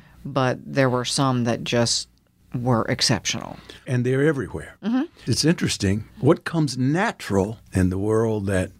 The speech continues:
Speaker 2: you're a part of and,
Speaker 1: Mm-hmm.
Speaker 2: and you've al-, is that when people have seen your potential and ability, you were offered, it just came natural that people would offer
Speaker 1: Mm-hmm.
Speaker 2: you an opportunity. You would go interview for a job, people would see that potential, or,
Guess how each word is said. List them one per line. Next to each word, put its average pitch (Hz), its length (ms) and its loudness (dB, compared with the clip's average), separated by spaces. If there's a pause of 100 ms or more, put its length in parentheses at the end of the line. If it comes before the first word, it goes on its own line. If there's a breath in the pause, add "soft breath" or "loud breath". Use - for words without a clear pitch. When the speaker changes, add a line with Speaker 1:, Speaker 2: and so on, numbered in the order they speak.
(220)
Speaker 2:
you're 131 320 0
a 120 40 -6
part 113 300 -2
of 104 260 -4 (160)
and, 147 100 0
Speaker 1:
Mm-hmm. 98 260 2
Speaker 2:
and 95 120 2
you've 92 120 0
al-, 101 140 2 (200 loud breath)
is 117 200 2
that 107 200 0
when 147 600 -2 (800 soft breath)
people 180 320 0
have 117 180 2
seen 151 420 0
your 127 240 2
potential 110 760 0
and 92 360 2 (160)
ability, 101 800 -2 (240)
you 127 200 2
were 127 140 -2 (200)
offered, 143 540 0
it 131 160 -2
just - 360 2
came 180 220 0
natural 175 380 0
that 107 160 2
people 143 200 0
would 123 100 0
offer 127 180 2
Speaker 1:
Mm-hmm. 135 120 0
Speaker 2:
you 131 60 4
an 120 60 2
opportunity. 120 580 0
You 98 240 2
would 95 180 0 (420 loud breath)
go 117 180 0
interview 147 320 2
for 127 240 -2
a 117 40 -2
job, 123 320 0
people 123 200 0
would 113 140 2
see - 320 2
that 117 260 -4
potential, - 580 2
or, 90 360 2